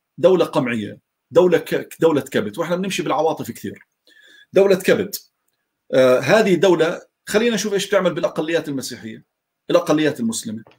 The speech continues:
خلينا نشوف إيش عاملة في التبت. خلينا نشوف إيش عاملة في ال-، في ال-، في، في سكانها، في قضية تحديد النسل وغيره، آه، وقضية ال-، ال-، ال-، الدولة الأمنية البوليسية والحزب الواحد والسيطرة على المعلومة والسيطرة، وشوف إيش هونغ كونغ الآن فيها.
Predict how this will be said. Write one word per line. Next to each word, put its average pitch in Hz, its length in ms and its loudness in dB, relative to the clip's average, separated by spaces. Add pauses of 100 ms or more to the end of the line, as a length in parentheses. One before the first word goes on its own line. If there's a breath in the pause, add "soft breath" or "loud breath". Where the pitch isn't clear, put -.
(580)
خلينا 196 580 2
نشوف 180 260 -4
إيش 170 140 -4
عاملة 156 200 -2
في - 80 -4
التبت. - 600 -10 (840)
خلينا 208 300 2
نشوف 196 520 0
إيش 185 140 2
عاملة 180 240 2
في - 80 -4
ال-، 156 200 -6
في 156 100 -6
ال-، 139 400 -2
في، 147 140 -6
في 147 120 -6
سكانها، 143 600 0 (220 loud breath)
في 170 140 -2
قضية 160 320 4
تحديد 143 440 0
النسل 143 460 2
وغيره، 139 500 4 (340 loud breath)
آه، 160 160 6
وقضية 160 600 2
ال-، 151 240 -4
ال-، 147 220 -4
ال-، 147 220 -2
الدولة 160 400 4
الأمنية 156 440 0
البوليسية 156 520 0
والحزب 139 420 -2
الواحد 151 500 2
والسيطرة 151 500 0
على 151 200 2
المعلومة 156 480 0
والسيطرة، 160 580 0
وشوف 170 360 0
إيش 175 220 0
هونغ 175 140 4
كونغ 165 220 0
الآن 170 260 -2
فيها. 165 400 0